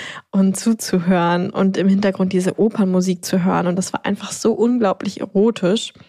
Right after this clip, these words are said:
Und irgendwann, als ich mal wieder hingeschaut hab, merke ich, dass auf einmal nur noch eine von den beiden da sitzt, aber mit einem sehr eindeutigen Gesichtsausdruck. Und da die ja auf so einem kleinen privaten Balkon waren,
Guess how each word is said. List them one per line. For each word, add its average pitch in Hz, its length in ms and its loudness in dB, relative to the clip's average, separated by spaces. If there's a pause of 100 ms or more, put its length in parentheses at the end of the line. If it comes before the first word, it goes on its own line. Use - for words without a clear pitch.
(120)
Und 202 380 2
irgendwann, 208 400 2
als 196 240 0
ich - 60 -2
mal 196 120 4
wieder 185 140 2
hingeschaut 190 640 0
hab, 196 380 -2 (440)
merke 196 340 0
ich, - 300 -4 (260)
dass 190 200 0
auf 190 140 -2
einmal 196 180 0
nur 190 100 2
noch 190 120 0
eine 196 280 0
von 190 200 -2
den 185 160 0
beiden 190 320 0
da 185 140 2
sitzt, - 480 -4 (240)
aber 196 140 2
mit 196 120 2
einem 202 220 2
sehr 196 240 0
eindeutigen 196 520 0
Gesichtsausdruck. 190 960 -2 (840)
Und 196 160 2
da 196 160 2
die 196 80 2
ja 190 120 2
auf 196 100 -4
so - 120 -2
einem 190 120 4
kleinen 196 300 0
privaten 190 460 0
Balkon 202 560 0
waren, 196 480 0